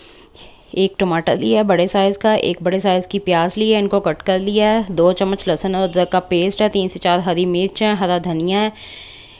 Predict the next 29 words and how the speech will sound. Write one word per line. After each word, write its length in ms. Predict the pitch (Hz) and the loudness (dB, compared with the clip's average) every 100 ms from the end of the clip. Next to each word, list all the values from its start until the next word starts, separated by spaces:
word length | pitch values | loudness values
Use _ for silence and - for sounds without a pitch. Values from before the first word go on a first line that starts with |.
| - | -2
एक 260 | 180 185 - | 0 0 0
कप 220 | 208 - | -2 0
मैंने 380 | 196 190 190 185 | 0 2 0 0
क्रीम 360 | 185 180 170 190 | 0 0 0 0
ली 240 | 214 226 | 0 2
है, 200 | 220 226 226 - - - - - | 4 4 0 -10 -20 -20 -12 -4
बेशक 360 | 185 185 202 202 | -2 0 0 2
आप 180 | 190 | 2
घर 180 | 175 180 | 2 -2
की 120 | 170 196 | 2 0
मलाई 300 | 185 165 185 | 2 0 0
यूज़ 280 | 202 202 - | 0 -2 2
कर 160 | 214 | 0
लें, 280 | 196 214 220 - - 170 | 2 2 0 -2 -18 -16
दो 260 | 160 180 190 | -2 0 0
स्लाइसेस 460 | 220 190 190 190 | 0 0 -2 -4
मैंने 220 | 202 190 190 | -2 -2 0
ब्रेड 280 | 170 156 165 | 0 0 0
के 160 | 208 | 0
लिए 300 | 214 220 214 | 2 2 2
हैं। 180 | 214 220 - - - - - - - - - - - - - | 2 0 -6 -20 -20 -20 -20 -20 -20 -20 -20 -20 -20 -20 -6
तो 120 | 185 | -4
चलते 320 | 175 180 170 | 0 -2 2
हैं, 80 | 208 | 0
अब 160 | 202 180 | 0 0
हम 300 | 190 202 196 | -2 0 -2
इसे 220 | 196 190 185 | -2 -4 -2
कीमे 360 | 190 175 185 | 0 0 0
को 200 | 190 208 | 0 0